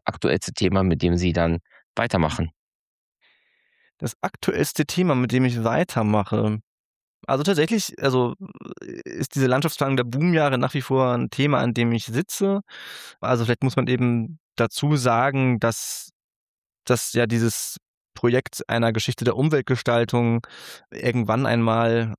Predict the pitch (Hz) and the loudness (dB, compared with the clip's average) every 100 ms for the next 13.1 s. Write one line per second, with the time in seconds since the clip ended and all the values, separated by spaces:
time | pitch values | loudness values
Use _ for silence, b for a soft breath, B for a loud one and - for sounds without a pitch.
0 | - 110 120 - 113 - 113 - - 135 | -6 -2 -2 0 -2 -2 -4 -4 -2 0
1 | 165 - 131 - 123 139 - - 143 - | 0 -2 -4 -2 0 0 -2 -4 -2 2
2 | 127 - - B B B B - 117 117 | 0 0 -10 B B B B -4 0 0
3 | - - 185 - - 160 - 135 143 135 | -2 -4 -4 0 0 0 0 2 2 2
4 | 135 131 131 - _ _ _ _ _ - | 4 4 2 0 _ _ _ _ _ -6
5 | - 110 110 110 - - - _ _ _ | 0 2 2 0 -4 -14 -16 _ _ _
6 | _ _ - 117 120 120 139 139 123 143 | _ _ -2 0 2 2 2 0 0 2
7 | 147 120 120 120 117 113 113 113 135 - | 2 2 2 0 0 0 2 2 2 0
8 | 113 - - 117 110 110 - 110 107 110 | -2 -4 -2 0 0 -2 -2 0 2 2
9 | 104 B B B B B B B _ _ | -2 B B B B B B B _ _
10 | _ - 139 123 120 - 107 113 113 127 | _ -4 0 0 0 -4 0 2 2 -2
11 | 120 110 113 110 113 - 120 113 120 - | -4 0 2 2 0 0 -2 2 0 0
12 | 170 170 131 127 131 - - 123 120 120 | 0 2 0 0 0 0 -2 0 2 2